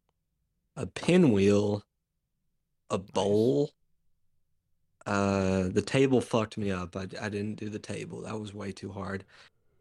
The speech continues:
Speaker 1: I did that real, that one, I can't remember what it's called. It's like the, you know, if you, if you had a book of origami, that would be the front one, you know? That'd be the cover. It'd be that one.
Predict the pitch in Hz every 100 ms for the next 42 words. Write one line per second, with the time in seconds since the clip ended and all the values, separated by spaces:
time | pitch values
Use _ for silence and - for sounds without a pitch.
0 | _ _ - 123 160 165 117 117 127 131
1 | - 107 101 110 110 104 98 - - 117
2 | 110 101 98 95 - - 95 92 92 _
3 | _ _ _ _ _ _ - 117 139 127
4 | 113 104 - 113 95 92 98 - 104 98
5 | - - _ _ _ _ - 120 123 123
6 | - - 107 120 113 98 110 107 107 101
7 | 101 98 98 95 95 92 87 90 92 -
8 | - 95 87 92 85 90 - _ _ -
9 | 95 87 87 90 _ _ 110 104 98 92
10 | - - 104 90 87 87 _ _ - 104
11 | 98 95 98 107 110 110